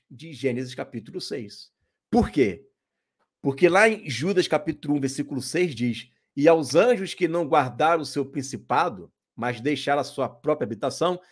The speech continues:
reservou na escuridão e em prisões eternas, até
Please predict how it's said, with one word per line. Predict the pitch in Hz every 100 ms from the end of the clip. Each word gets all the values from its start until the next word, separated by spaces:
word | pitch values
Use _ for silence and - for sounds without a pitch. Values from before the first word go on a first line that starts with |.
| _ _ -
reservou | 190 269 196 202 139 110 196 285
na | 277 196
escuridão | - - 156 120 131 185
e | 175
em | 160
prisões | 131 170 143 127 160 143
eternas, | 135 - 120 113 98 - _ _ _ _
até | 185 214 202 - - 185 220 -